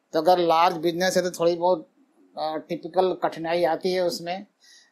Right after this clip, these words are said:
लेकिन अगर हमारे एक जनरल बिजनेस है या एक सामान्य स्मॉल बिजनेस है,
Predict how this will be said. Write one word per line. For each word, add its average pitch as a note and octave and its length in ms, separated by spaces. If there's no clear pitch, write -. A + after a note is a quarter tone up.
लेकिन F3+ 320
अगर F3 260
हमारे F#3+ 420
एक F#3 300
जनरल F3+ 400
बिजनेस F#3 520
है F#3 180
या F#3 100
एक F3+ 240
सामान्य E3+ 640
स्मॉल E3+ 420
बिजनेस E3+ 500
है, E3 180